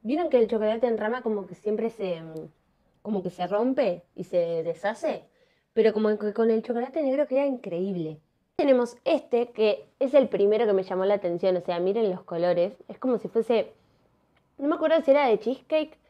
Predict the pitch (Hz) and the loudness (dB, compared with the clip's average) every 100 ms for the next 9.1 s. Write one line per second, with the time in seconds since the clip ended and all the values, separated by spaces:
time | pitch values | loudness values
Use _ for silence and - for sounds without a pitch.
0 | _ _ _ 190 202 233 247 254 220 226 | _ _ _ 0 2 4 4 4 4 2
1 | 196 190 202 185 190 185 - 175 180 180 | 4 4 4 4 2 2 2 2 2 2
2 | 190 175 175 208 240 214 185 185 190 208 | -2 0 2 4 2 0 -4 -2 0 2
3 | 254 - 233 - 170 165 190 220 - 214 | 0 0 0 -2 -4 0 2 2 0 -2
4 | 233 233 196 240 - 185 175 - _ _ | -2 2 2 2 0 0 0 -2 _ _
5 | _ _ 185 180 196 202 185 180 202 - | _ _ 0 2 4 4 4 2 -4 -6
6 | _ _ _ _ _ - 269 277 285 294 | _ _ _ _ _ 6 6 6 6 6
7 | 254 254 302 302 247 226 - 202 202 - | 6 6 4 4 4 2 0 0 0 0
8 | 240 240 254 233 226 196 180 175 151 151 | 0 0 0 2 2 2 0 -2 -4 -4